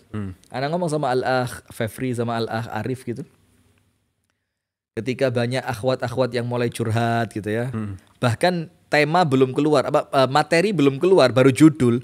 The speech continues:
Speaker 1: Hmm.
Speaker 2: itu udah pada curhat.
Speaker 1: <laughs>
Speaker 2: Sampai kemudian saya ngomong, "Gini aja lah, kita ngomong sama akhwat-akhwat itu, udah cerai aja sekarang, malam ini cerai aja."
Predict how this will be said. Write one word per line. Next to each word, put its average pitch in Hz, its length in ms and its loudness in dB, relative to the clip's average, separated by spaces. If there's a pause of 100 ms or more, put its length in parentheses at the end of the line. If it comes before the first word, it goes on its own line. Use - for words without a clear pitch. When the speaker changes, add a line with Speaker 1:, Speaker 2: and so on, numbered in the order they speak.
Speaker 1:
Hmm. 110 160 -8
Speaker 2:
itu 165 140 0
udah 170 100 4
pada 135 220 2
curhat. 117 420 -2 (380)
Speaker 1:
<laughs> - 880 -4
Speaker 2:
Sampai 143 240 -2
kemudian 160 240 0
saya 165 160 -2
ngomong, 175 240 0
"Gini 131 180 0
aja 131 140 2
lah, 113 100 0
kita 120 220 -2
ngomong 120 180 -2
sama 120 220 -4
akhwat-akhwat 120 560 -2
itu, 143 100 -4
udah 170 140 -2
cerai 156 320 -2
aja 147 80 -2
sekarang, 120 320 -4
malam 135 240 0
ini 143 100 -2
cerai 131 280 -4
aja." 101 140 -12